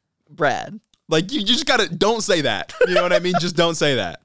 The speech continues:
Speaker 1: <laughs> They can't, he can't help himself.
Speaker 2: Yeah,
Speaker 1: He can't help himself.
Speaker 2: yeah.
Speaker 1: It's a common theme amongst these politician types.
Speaker 2: Uh, I think we gotta move on to some probably more important news overall.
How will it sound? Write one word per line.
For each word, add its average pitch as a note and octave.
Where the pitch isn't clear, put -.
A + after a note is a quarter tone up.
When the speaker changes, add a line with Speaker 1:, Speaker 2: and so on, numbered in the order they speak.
Speaker 1:
<laughs> -
They F3
can't, F#3+
he E3+
can't F3+
help D3
himself. -
Speaker 2:
Yeah, F#2+
Speaker 1:
He -
can't C#3+
help C#3
himself. F#2
Speaker 2:
yeah. -
Speaker 1:
It's C3+
a C#3+
common D3+
theme B2+
amongst A#2+
these A#2
politician B2
types. -
Speaker 2:
Uh, A#2
I A#2+
think G#3+
we A3+
gotta E3
move C#3
on B2
to A2
some G#2
probably F3
more A2+
important G2+
news G#2
overall. F#2